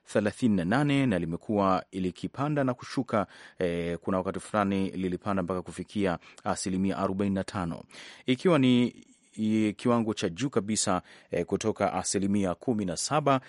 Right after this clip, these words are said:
hapo mwaka wa elfu mbili na kumi na mbili. Hii ikiwa ni juu ya kiwango cha dunia, ah, cha asilimia ishirini na tano. Eh, sasa inaelezwa kwamba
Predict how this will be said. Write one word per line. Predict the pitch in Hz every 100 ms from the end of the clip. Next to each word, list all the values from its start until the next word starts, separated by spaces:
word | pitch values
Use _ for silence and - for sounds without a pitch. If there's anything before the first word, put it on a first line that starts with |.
| - -
hapo | - 110 - 110 98
mwaka | 85 101 98 -
wa | 90 87 - 87
elfu | 85 -
mbili | 92 101 120 110 95 - - -
na | 101 101 98 92 -
kumi | - 139 117 104 -
na | 101 95 90 90 87
mbili. | 101 90 85 78 53 - - - -
Hii | - 90 95 101 104 120 120
ikiwa | 110 107 - 117
ni | 110 104 76 98
juu | 98 127 120
ya | 107
kiwango | - 110 131 139 123 113
cha | - 90
dunia, | 87 85 104 131 98 - - -
ah, | - 85 85
cha | 101 82
asilimia | 95 104 104 104
ishirini | 85 - 101 98
na | 92
tano. | 90 107 90 76 67 - - - -
Eh, | - 60 -
sasa | - 135 139 131 123 - _ -
inaelezwa | 123 127 160 151
kwamba | - 147 139 135 123